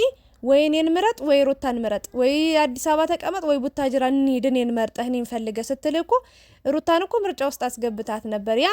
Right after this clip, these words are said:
ነገር እኮ ነው የሰበራት፣ ያ ነገር እኮ ነው የጎዳት። «እንዴት አልተከላከልክልኝም? እንዴት አልተከራከርክልኝም? እንዴት እኔን አልጠራህም? እንዴት እኔን ረሳኝ እዚህ ጋር?» ብላ ነው ውስጧ የደማው። በቃ ሌላ ብዙ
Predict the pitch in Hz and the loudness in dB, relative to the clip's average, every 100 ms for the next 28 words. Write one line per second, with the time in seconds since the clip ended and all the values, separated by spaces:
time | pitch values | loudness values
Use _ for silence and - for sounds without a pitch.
0 | 453 440 392 370 349 311 294 262 214 226 | 2 0 0 -2 -2 -2 -2 -4 -4 -4
1 | 214 294 370 359 311 302 277 262 233 226 | -2 -2 -2 0 0 0 0 -2 -2 -4
2 | 202 220 320 359 359 330 269 277 269 254 | -4 -4 -2 -2 0 -2 -2 -2 -2 -2
3 | - 233 - 226 226 233 302 330 294 247 | -4 -6 -6 -6 -4 -2 -2 0 -2 -2
4 | 262 262 247 247 240 247 226 226 214 - | -4 -2 -4 -4 -8 -6 -6 -6 -8 -12
5 | _ - 349 349 339 311 294 285 262 247 | _ -2 2 2 2 0 0 2 0 0
6 | 262 247 247 226 - _ _ - 320 349 | -2 -2 -4 -6 -10 _ _ -4 2 2
7 | 339 302 302 277 294 285 262 240 240 214 | 2 2 2 2 2 0 -4 -4 -4 -6
8 | 214 233 233 311 226 - _ _ - 254 | -4 -2 0 -2 -2 -10 _ _ -6 -4
9 | 302 - 262 262 240 226 202 - _ _ | -2 2 4 4 2 -2 -6 -10 _ _
10 | _ _ _ _ 226 262 214 226 294 311 | _ _ _ _ -4 -2 0 2 4 4
11 | 294 - _ _ 247 311 | 2 0 _ _ -6 -2